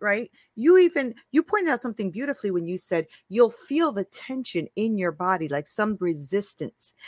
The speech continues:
And that is very true. I mean, I know that when I'm high stressed, I feel it in my body. And it's not until I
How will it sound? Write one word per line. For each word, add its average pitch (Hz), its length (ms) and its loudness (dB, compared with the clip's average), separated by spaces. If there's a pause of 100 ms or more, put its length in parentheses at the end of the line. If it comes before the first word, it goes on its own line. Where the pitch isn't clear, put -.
(140)
And 233 160 0
that 269 80 4
is 277 160 0
very 233 480 2
true. 220 720 -2
I - 60 2
mean, 220 200 0
I 208 100 0
know 226 220 0
that 226 200 2
when 190 160 -4
I'm 202 380 0
high 180 420 -2
stressed, - 720 -6 (360)
I 208 120 6
feel 208 420 0
it 254 200 0
in 220 180 -2
my 214 140 2
body. 208 340 0
And 214 80 -2
it's 208 160 -4
not 262 160 4
until 262 400 0
I 214 60 6